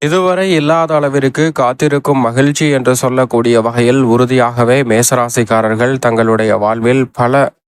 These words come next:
அதிரடியான வாய்ப்புகளை நிச்சயம் நிறைவாக சந்திக்கக்கூடிய வாய்ப்பை இந்த செப்டம்பர் மாதம் உறுதியாகவே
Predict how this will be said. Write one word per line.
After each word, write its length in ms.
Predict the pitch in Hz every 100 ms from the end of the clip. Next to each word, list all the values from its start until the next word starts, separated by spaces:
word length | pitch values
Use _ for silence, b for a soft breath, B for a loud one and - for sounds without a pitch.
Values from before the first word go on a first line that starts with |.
| _
அதிரடியான 840 | 104 113 127 135 135 131 135 143
வாய்ப்புகளை 640 | 113 110 113 117 113 113 123
நிச்சயம் 500 | 107 - 123 120 110
நிறைவாக 640 | 101 107 120 120 123 123 117
சந்திக்கக்கூடிய 760 | 110 107 104 104 107 107 101 101
வாய்ப்பை 560 | 101 107 107 117 123
இந்த 200 | 107 110
செப்டம்பர் 540 | 104 104 - 117 110 113
மாதம் 500 | 107 98 110 123 110
உறுதியாகவே 880 | 110 120 120 104 107 110 110 135